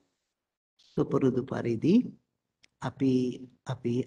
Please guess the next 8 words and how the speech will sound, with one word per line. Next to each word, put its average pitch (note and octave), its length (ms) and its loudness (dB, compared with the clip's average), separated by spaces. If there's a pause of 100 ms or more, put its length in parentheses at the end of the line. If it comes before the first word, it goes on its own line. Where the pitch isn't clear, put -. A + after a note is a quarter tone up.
අභිධර්ම A#2+ 560 -4
වැඩසටහන A#2 840 -6
ආරම්භ A2+ 560 -2
කරන්න A2 420 -4
සූදානම් G#2+ 760 -4
වෙන්නේ. G#2 480 6 (680)
ඉතින් B2+ 260 8
අපි B2+ 280 6